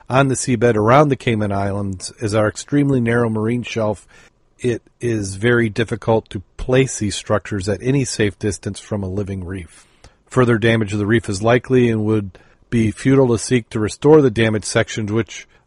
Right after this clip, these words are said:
are confined by a three by five meter area," the statement indicates. Although no longer touching the reef, the ship currently lies very close to, and future contact with the reef can be expected with other large storm events.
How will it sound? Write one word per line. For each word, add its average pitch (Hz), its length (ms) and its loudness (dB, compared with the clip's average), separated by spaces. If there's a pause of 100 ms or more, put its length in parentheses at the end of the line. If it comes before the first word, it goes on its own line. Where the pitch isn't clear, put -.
are 104 120 0
confined 117 600 2
by 107 220 4
a 104 100 2
three 117 380 0
by 104 300 2
five 110 360 2
meter 104 240 -2
area," 104 320 0
the 95 120 -4
statement 98 500 -6
indicates. - 720 -10 (320)
Although 117 220 4
no 113 180 2
longer 117 340 2
touching 117 380 -2
the 104 80 -2
reef, 120 300 0
the 104 200 -2
ship - 320 -4
currently 135 340 -2
lies 104 300 0
very 117 240 0
close 120 340 -2
to, 107 380 -2 (260)
and 95 140 -8
future 123 300 -2
contact 131 560 2
with 98 60 -8
the 98 60 -2
reef 101 200 -2
can 117 160 0
be 110 80 2
expected 107 480 -2
with 101 160 0
other 131 260 4
large 95 320 0
storm 95 240 -6
events. 98 500 -6